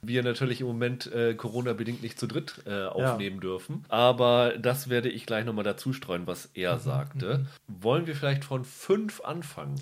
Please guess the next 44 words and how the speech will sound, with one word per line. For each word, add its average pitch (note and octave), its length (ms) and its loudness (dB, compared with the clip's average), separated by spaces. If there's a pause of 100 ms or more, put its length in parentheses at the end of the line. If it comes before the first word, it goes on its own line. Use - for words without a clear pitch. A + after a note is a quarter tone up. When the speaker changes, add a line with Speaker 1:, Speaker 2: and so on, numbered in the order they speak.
Speaker 2:
Ja, A#2+ 260 -4
können B2 200 -8
wir B2+ 60 -4
machen. B2+ 380 -6
Speaker 1:
Also G#2+ 160 0
ich C#3+ 80 2
hatte F3 160 4
wirklich D#3+ 260 0
Schwierigkeiten, A#2+ 640 -2
weil G#2 120 0
ich A2 100 -4
hatte C3+ 120 2
so B2+ 100 0
eine B2+ 140 2
Liste D3 320 0
von C3 200 -2
zehn F3+ 440 0
und - 100 -8
Speaker 2:
Ja, B2+ 40 0
du A2+ 60 -2
Speaker 1:
fand D3 120 2
Speaker 2:
kennst, C#3+ 120 8
Speaker 1:
es - 40 2
dann C#3 140 2
schwierig, D#3+ 360 0
Speaker 2:
ja, - 80 2
Speaker 1:
auf A#2+ 80 0
Speaker 2:
du, A#2+ 60 2
Speaker 1:
fünf A#2+ 200 -2
Speaker 2:
du, - 60 -8
du - 0 -
bist - 0 -
da - 40 -2
Speaker 1:
einzudampfen. A2 540 0
Speaker 2:
ja, A#2 100 2
du A2+ 120 2
hast A#2 160 -2
da A#2+ 160 2
mit, A2+ 240 -8
äh, G#2+ 160 -8
ja, A2 180 -4
enzyklop-, B2 580 -10
enzyklopädisches B2 920 -6
Wissen. B2 460 -2